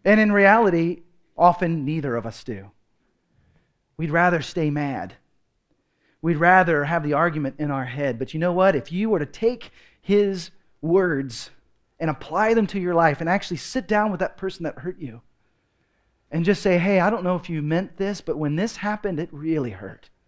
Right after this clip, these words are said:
If you've ever had the courage to do that, you might have been amazed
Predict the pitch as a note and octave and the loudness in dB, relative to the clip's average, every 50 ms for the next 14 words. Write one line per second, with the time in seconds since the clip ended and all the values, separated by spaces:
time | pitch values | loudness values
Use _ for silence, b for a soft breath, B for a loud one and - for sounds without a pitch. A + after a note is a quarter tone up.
0 | _ _ _ _ _ _ _ _ _ _ _ _ _ _ _ _ _ _ _ _ | _ _ _ _ _ _ _ _ _ _ _ _ _ _ _ _ _ _ _ _
1 | _ _ _ _ _ _ - E3 E3+ E3 E3 F#3+ G#3 G#3+ G#3 G3 F3+ G3 E3+ D3 | _ _ _ _ _ _ -4 -2 0 2 4 4 4 4 2 0 0 -2 -2 -4
2 | D3+ - - - - A3 A#3 A3+ G#3+ G3 - - - D#3+ D3 E3 E3+ E3 C#3+ C#3+ | -6 -8 -10 -6 0 2 4 4 4 2 -2 -8 -14 -10 -8 -6 -6 -4 -4 -6
3 | B2+ A#2+ - - _ _ _ _ _ _ _ _ _ _ _ _ _ _ - D#3+ | -8 -10 -12 -16 _ _ _ _ _ _ _ _ _ _ _ _ _ _ -8 -4
4 | F3+ G3+ G#3 G3+ G3+ G3 F#3 C#3+ F3 F3+ E3 D#3 D#3 D#3 E3 F#3 F#3+ G#3 G3 F#3 | 0 2 2 4 2 2 0 0 0 0 0 0 -2 -2 -4 -4 -4 -2 -2 -2
5 | D#3+ C#3 B2 A2+ - - - | -2 -4 -6 -8 -12 -18 -20